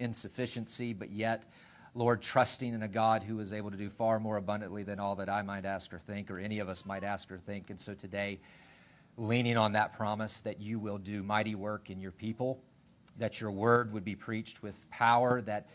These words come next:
it would be heard with the power of your Spirit, and that, Lord, that, again, we would be transformed and changed into the image of your Son. And if there any be any here that are,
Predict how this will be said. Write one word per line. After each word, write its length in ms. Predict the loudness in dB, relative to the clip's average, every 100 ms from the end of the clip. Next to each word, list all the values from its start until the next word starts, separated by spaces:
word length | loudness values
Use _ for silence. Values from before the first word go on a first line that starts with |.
| -10
it 60 | -4
would 160 | -4
be 100 | -4
heard 460 | -4 2 4 4 2
with 200 | -6 -10
the 60 | -2
power 320 | 4 6 4
of 80 | 0
your 120 | -8
Spirit, 540 | -8 -4 -2 0 -2 -6
and 180 | -6
that, 140 | -6 -4
Lord, 280 | -2 -2 -2
that, 160 | -4 -6 -20 -20 -8
again, 400 | -4 4 6 6
we 140 | 4 0
would 160 | 0
be 80 | -2
transformed 680 | -2 -2 -2 -2 0 0 0
and 100 | -4
changed 440 | -2 -2 -2 -6
into 160 | -8 -6
the 180 | -2 0
image 280 | -2 -4
of 120 | -6 -8
your 100 | -8
Son. 380 | 0 2 2
And 140 | -2 -4
if 120 | -6
there 160 | -6 -4
any 180 | -2 -2
be 260 | -2 -4
any 200 | -4 -6
here 200 | -4 -2
that 160 | 0 -2
are, 140 | -2